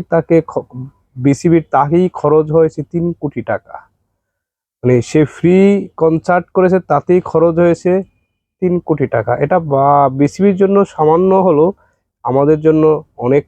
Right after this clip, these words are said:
টাকা। তো বিসিবি দশ হাজার কোটি টাকা আছে তাদের ব্যালেন্স, তারা তিন কোটি টাকা তাদের কোনো কিছু না।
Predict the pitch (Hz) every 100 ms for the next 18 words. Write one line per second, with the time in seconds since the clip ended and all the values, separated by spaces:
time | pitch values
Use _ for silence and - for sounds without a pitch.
0 | - 151 156 147 131 127 - 139 127 131
1 | - 143 135 - 135 127 127 120 110 107
2 | - - _ _ _ _ _ _ _ _
3 | _ _ - 131 127 131 107 - _ -
4 | 110 104 - - - - _ 143 143 135
5 | 175 185 180 175 175 165 151 147 139 -
6 | 170 156 131 - - 107 113